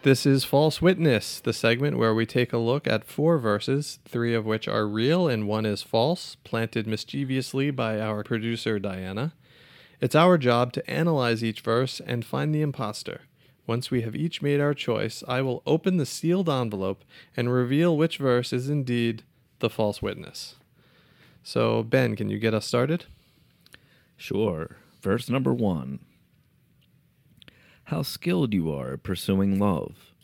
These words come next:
Speaker 2: Even the worst of women can learn from your ways."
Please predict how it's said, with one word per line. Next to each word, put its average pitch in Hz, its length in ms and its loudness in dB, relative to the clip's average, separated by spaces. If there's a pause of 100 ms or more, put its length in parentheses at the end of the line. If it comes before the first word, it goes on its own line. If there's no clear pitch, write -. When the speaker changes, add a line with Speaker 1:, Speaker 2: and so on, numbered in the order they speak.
(560)
Speaker 2:
Even 135 320 2
the 135 80 2
worst 113 520 2
of 98 180 2
women 78 380 2
can 80 280 -4
learn 85 300 2
from 82 220 -6
your 82 240 2
ways." - 600 -8